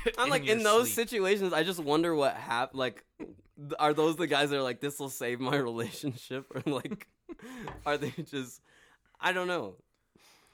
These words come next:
Speaker 1: I just wonder,
Speaker 2: That'd
Speaker 1: like,
Speaker 2: be
Speaker 1: what
Speaker 2: bad.
Speaker 1: goes on through their heads. 'Cause there's one guy, uh, so in my, in one of my classes before the, the Rona virus,
Speaker 2: Mm-hmm.
Speaker 1: in one of my classes, uh,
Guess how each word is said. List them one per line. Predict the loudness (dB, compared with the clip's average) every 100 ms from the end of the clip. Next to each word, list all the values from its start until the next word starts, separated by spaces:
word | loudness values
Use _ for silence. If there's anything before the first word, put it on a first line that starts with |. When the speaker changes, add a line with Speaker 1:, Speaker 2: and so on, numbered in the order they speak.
| _ _ -4
Speaker 1:
I | -4
just | -2 0
wonder, | 0 0
Speaker 2:
That'd | -2
Speaker 1:
like, | -4
Speaker 2:
be |
Speaker 1:
what | -6 -4
Speaker 2:
bad. |
Speaker 1:
goes | -4 -2
on | -4 -4 -6
through | -10 -6
their | -6 -4
heads. | -6 -6 -8 -16 _ _ _ _ _ _ _ _ _ _ _ _ _
'Cause | -6
there's | -2 0
one | 2 0
guy, | 2 2 2 0 -6
uh, | -12 -14
so | -6 -4
in | -2 0
my, | 0
in | -2 -2 -4
one | -4
of | -4
my | -6
classes | -6 -4 -4 -6 -12
before | -16 -16 -12 -12
the, | -10 -10 -10 -12 -18 -14
the | -14
Rona | -12 -8 -8 -8 -10
virus, | -10 -10 -10 -12 -14 -20 _ -20
Speaker 2:
Mm-hmm. | -18 -18 -20 _
Speaker 1:
in | -6 -4
one | -4
of | -6
my | -6
classes, | -4 -2 -2 -6 -10 -12 -20 _ _ _ _ _ _ -20 _ -8
uh, | -4 -4 -4 -6